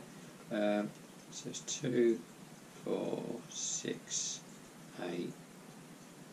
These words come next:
ten, twelve cards there, yeah. So we'll leave them. So we don't need those cards, so I'll just put them there, the minute out of the way there. Um, and what I will do is I'll deal these into two,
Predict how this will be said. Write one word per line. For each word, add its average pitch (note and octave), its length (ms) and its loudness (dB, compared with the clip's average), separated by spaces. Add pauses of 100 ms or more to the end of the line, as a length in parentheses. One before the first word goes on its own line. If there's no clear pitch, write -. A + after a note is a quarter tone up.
(480)
ten, - 460 0 (1040)
twelve - 500 2 (180)
cards - 380 0
there, - 320 0 (160)
yeah. - 220 0 (420)
So - 140 -4
we'll A#2 100 8
leave B2+ 160 10
them. G2 160 2
So - 80 0
we A2+ 80 8
don't D3 200 6
need A#2+ 220 8
those G2+ 300 4
cards, - 420 0
so - 180 0
I'll G2+ 60 0
just - 240 -8
put - 240 -6
them F#2+ 400 0 (640)
there, - 300 0 (100)
the - 80 -2
minute G2+ 260 4
out G#2 200 2
of - 40 -2
the - 80 0
way G2 180 4
there. - 320 4 (1500)
Um, G#2 320 6
and G#2 160 6
what D3 240 8
I B2+ 120 8
will A#2+ 180 12
do G#2 400 10
is G#2 120 4
I'll C3 220 10
deal A#2+ 320 12
these G#2+ 300 8
into F#2+ 240 2
two, G#2 460 10